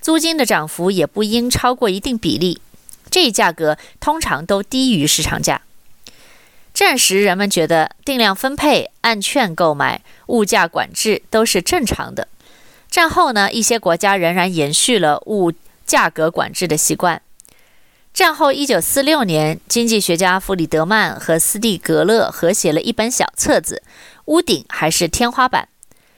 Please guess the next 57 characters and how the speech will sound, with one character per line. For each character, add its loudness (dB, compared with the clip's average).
在 4
这 0
本 2
书 0
中， 0
他 -2
们 -6
对 2
照 2
了 2
旧 0
金 0
山 2
市 2
一 0
九 2
零 -2
六 2
年 0
地 0
震 -2
后 2
与 -2
一 0
九 2
四 0
六 2
年 0
房 0
屋 -2
短 -2
缺 0
的 0
现 -2
象。 0
结 0
果 2
发 2
现， 0
租 2
金 0
管 0
制 -4
带 2
来 2
的 2
房 -2
屋 -4
紧 -4
缺， 0
甚 2
至 0
要 4
超 0
过 0
一 -4
场 -4